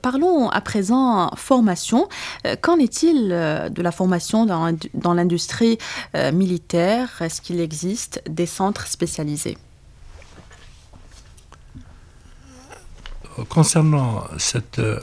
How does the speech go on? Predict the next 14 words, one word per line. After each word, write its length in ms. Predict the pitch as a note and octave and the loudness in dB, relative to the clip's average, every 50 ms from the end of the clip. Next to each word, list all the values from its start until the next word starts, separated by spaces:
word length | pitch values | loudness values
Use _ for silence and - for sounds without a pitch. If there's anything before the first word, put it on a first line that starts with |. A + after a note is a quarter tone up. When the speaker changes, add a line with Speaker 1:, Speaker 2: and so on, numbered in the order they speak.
| - - - | -10 -12 -8
Speaker 2:
ce 180 | - - - C3+ | -4 0 2 2
volet 300 | A2+ A#2 C#3 C#3 C3+ B2+ | 4 4 4 4 4 2
formation, 580 | - C3 A#2+ A#2+ A#2+ A#2 - - D3 C#3+ C#3 | 2 0 0 0 0 0 0 0 0 0 0
permettez-moi 640 | - - B2+ B2+ C3+ C3 B2+ - - B2 B2+ B2 B2 | 0 0 0 0 0 0 0 -2 -2 -2 0 0 0
aussi 500 | A#2+ A#2 - - - - D3+ D3+ D3+ D3 - - - - - - - - - - - - - | -2 -2 -4 -4 -2 0 2 2 2 0 -4 -10 -18 -20 -20 -20 -20 -20 -20 -20 -16 -12 -4
d'introduire, 760 | A#2 A#2+ A#2+ A2 - - A#2+ A2+ A2+ B2+ C#3 C3+ B2+ A2+ A2 | -2 0 0 0 0 -2 0 0 2 2 2 2 2 0 -2
euh, 100 | G#2 G#2 G2+ - - - - - E2+ | -4 -6 -8 -12 -16 -20 -14 -8 -4
un 140 | G2+ A#2+ B2+ | 0 0 0
autre 240 | B2+ - - A#2 | 0 0 -2 -4
concept 540 | G#2 - A#2+ A2+ G#2 - - C#3 C3 - - - | -2 0 0 0 0 0 0 -2 -2 -4 -6 -8
qui 260 | - A2+ A2 A2 A2 | -4 -2 0 2 2
est 140 | G#2 G#2 G2+ - - - - - - - - | 0 -2 -4 -8 -10 -12 -12 -12 -12 -8 -6
donc, 260 | A2+ A2 - - | -4 -4 -4 -6
euh, 40 | - | -8